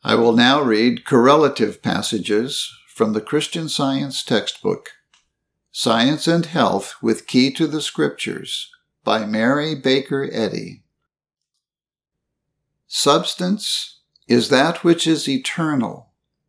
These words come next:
and incapable of discord and decay. Truth, life,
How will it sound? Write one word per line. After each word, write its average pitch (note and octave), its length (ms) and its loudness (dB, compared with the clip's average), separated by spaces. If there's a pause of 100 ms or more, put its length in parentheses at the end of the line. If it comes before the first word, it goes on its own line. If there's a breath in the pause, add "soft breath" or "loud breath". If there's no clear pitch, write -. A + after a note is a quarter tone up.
(160)
and A2+ 240 0
incapable B2+ 960 0
of G#2 220 -4
discord A2 800 -2
and G#2+ 300 -4
decay. A#2+ 800 -6 (1160)
Truth, - 720 0 (360)
life, C#3+ 720 0